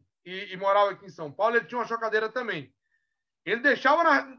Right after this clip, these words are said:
nascer na, na, na, na chocadeira e depois ele passava. É, ó, o André acabou de responder. Ele faz exatamente isso.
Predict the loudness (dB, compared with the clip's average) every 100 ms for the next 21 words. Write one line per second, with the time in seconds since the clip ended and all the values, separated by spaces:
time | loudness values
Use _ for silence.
0 | _ -2 0 0 0 2 2 0 -4 -6
1 | -4 -4 -6 -10 -4 -4 -4 -6 -8 -6
2 | -6 -2 -4 0 2 2 -2 -4 -4 -2
3 | 0 0 0 -6 -2 -2 -2 -4 -2 -2
4 | -6 -16 _ _ _ _ _ _ _ _
5 | _ -2 2 2 -2 -6 -2 -2 -2 0
6 | 0 0 -2 -4 -4 -8 -8 -10 -6 -8
7 | -10 -12 -12 -4 -4 -2 -6 -6 -8 -14
8 | -10 -10 -10